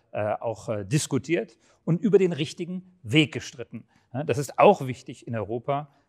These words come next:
Wir sind keine Diktatur. In China ist das einfacher. Da kann man, äh, einfach sagen, jetzt wird, äh, eine ganze Region abgeschlossen und dann bleibt sie für drei Monate lang von der Außenwelt abgeschnitten. Wir in Europa sind eine Demokratie, ein Rechtsstaat. Da wird über den rechten Weg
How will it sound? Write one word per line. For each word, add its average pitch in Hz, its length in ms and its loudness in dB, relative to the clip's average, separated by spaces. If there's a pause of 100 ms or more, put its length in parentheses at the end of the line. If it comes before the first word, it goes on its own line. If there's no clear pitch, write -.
Wir 113 100 0
sind 156 180 0
keine 120 240 -4
Diktatur. 139 640 -10 (100)
In 107 120 -10
China 208 300 0
ist - 120 -4
das 190 100 -4
einfacher. 123 580 -6
Da 113 80 2
kann - 140 0
man, 123 280 2 (180)
äh, 123 300 0
einfach 139 280 0
sagen, 127 520 -2
jetzt 143 200 -2
wird, 139 280 -4 (200)
äh, - 60 -8
eine 117 320 -2
ganze 135 320 -2
Region 120 380 -2
abgeschlossen - 720 -2 (200)
und - 80 -6
dann 139 140 0
bleibt 120 240 4
sie 135 80 -10
für 139 140 -2
drei 110 240 0
Monate 127 340 -4
lang 107 260 -4 (160)
von 117 120 -2
der 117 100 2
Außenwelt 117 340 -2
abgeschnitten. 131 720 -8 (140)
Wir 120 140 0
in 143 60 0
Europa 127 300 -2
sind 117 140 -8
eine 107 200 -8
Demokratie, 107 560 -6
ein 104 140 -6
Rechtsstaat. 120 560 -4
Da 107 80 -4
wird 123 100 -4
über 123 140 -6
den 104 140 -6
rechten 107 360 -6
Weg 107 300 -6